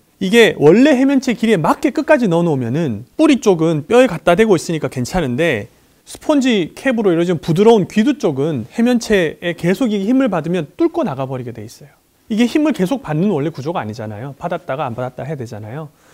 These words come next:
그렇기 때문에 굴곡형 수술했던 선생님들은 아, 이게 굴곡형을 완전하게 길이를 백 퍼센트 맞춰 넣는 게 아니라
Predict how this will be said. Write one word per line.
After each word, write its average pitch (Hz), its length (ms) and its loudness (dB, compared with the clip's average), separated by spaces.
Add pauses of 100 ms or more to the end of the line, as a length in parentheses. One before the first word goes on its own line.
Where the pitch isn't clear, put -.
(160)
그렇기 220 240 0
때문에 208 420 2
굴곡형 220 480 -2
수술했던 185 480 -4
선생님들은 160 720 -4 (160)
아, 151 300 6
이게 180 180 2
굴곡형을 220 840 0 (160)
완전하게 226 640 4
길이를 196 500 -2 (240)
백 202 140 -2
퍼센트 254 300 2
맞춰 165 280 -2
넣는 165 260 -2
게 170 60 -2
아니라 120 400 0